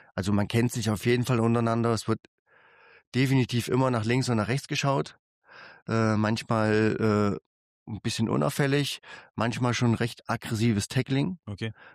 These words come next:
Speaker 1: was dann schade ist, äh, weil man nicht sagen kann, „Ich stell das zur Verfügung, dieses Know-how, und, äh, ihr könnt das gerne nutzen“,
Speaker 2: Mhm.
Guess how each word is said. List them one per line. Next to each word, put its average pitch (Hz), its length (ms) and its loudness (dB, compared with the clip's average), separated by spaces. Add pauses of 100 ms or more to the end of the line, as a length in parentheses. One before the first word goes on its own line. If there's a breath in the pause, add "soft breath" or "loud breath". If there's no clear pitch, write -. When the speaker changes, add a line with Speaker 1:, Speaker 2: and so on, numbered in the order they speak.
(100)
Speaker 1:
was 113 140 -2
dann 110 200 2
schade 123 460 0
ist, 135 380 -2 (500 loud breath)
äh, 117 60 0
weil 117 760 4
man 110 280 4
nicht 113 200 2
sagen 127 320 0
kann, 135 300 2
„Ich 127 140 -2
stell 123 260 2
das 113 180 -2
zur 131 140 -6
Verfügung, 143 600 0
dieses 131 320 -4
Know-how, 131 520 0 (640 loud breath)
und, 123 480 4
äh, 117 160 4
ihr 117 140 0
könnt 127 180 -2
das 120 80 -4
gerne 120 240 0
nutzen“, 139 500 -2
Speaker 2:
Mhm. 110 280 -10